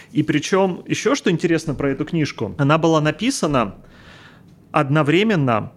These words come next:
практически с тем, когда Эйнштейн свою теорию относительности придумал, которая, как известно, тоже про связь пространства и времени, и про нелинейность времени. И книжка про связь пространства и времени, и про нелинейность времени.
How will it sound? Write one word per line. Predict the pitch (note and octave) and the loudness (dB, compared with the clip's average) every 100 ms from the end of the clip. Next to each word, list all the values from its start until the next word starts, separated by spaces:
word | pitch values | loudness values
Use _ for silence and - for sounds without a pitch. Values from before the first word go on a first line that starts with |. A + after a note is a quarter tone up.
| - | -4
практически | C#3 B2+ G3 F#3+ D#3+ - C#3 B2+ | -2 -2 -6 -4 -4 -2 -2 -2
с | - | -2
тем, | - E3+ G#3 | 0 0 0
когда | G3+ C#3 B2+ B2 D3 D3+ C#3+ | 0 0 0 0 2 2 2
Эйнштейн | D3 C3+ - D#3 F3+ E3+ | 0 -2 0 2 2 0
свою | - C3+ D#3 | 0 2 2
теорию | D#3 C#3+ C#3+ | 2 2 2
относительности | B2+ C3 C3+ C3 A#2 - G2+ | 0 -2 -4 -2 -2 -4 -8
придумал, | - B2 F#3+ D#3+ - | -4 0 2 0 0
которая, | A#2 C3 D3+ C#3 | 0 2 4 2
как | B2+ B2 B2+ | 2 -2 -2
известно, | B2 D3 C3 | 0 0 -2
тоже | A2+ C#3+ C3 | 0 -2 0
про | A#2+ | -4
связь | A2+ C3+ - | -2 -2 -2
пространства | B2+ - C3 A#2+ C3+ | -4 -2 -4 -2 0
и | |
времени, | C3 B2 G#2 G2 - - - - - | 2 2 0 -8 -12 -20 -20 -20 -2
и | D3+ | 2
про | C#3+ | 2
нелинейность | C#3 C#3 B2+ A2 G#2 - | 4 2 2 0 -2 -6
времени. | A2 G#2 A#2 - - | -6 -6 -10 -16 -6
И | G3+ | -6
книжка | - G3+ F#3 - B2+ | -2 0 0 0 -4
про | - A#2+ | -4 -2
связь | C3+ A2+ | -2 -2
пространства | - A#2+ C3 B2 - | -4 -6 -6 -4 -2
и | C3+ | 0
времени, | G3+ G3 D3 | 2 2 0
и | |
про | C#3+ | 2
нелинейность | C#3 C#3+ D3+ C3+ A2 G#2+ | 2 2 2 2 0 -4
времени. | - A2 A2 | -4 -2 -4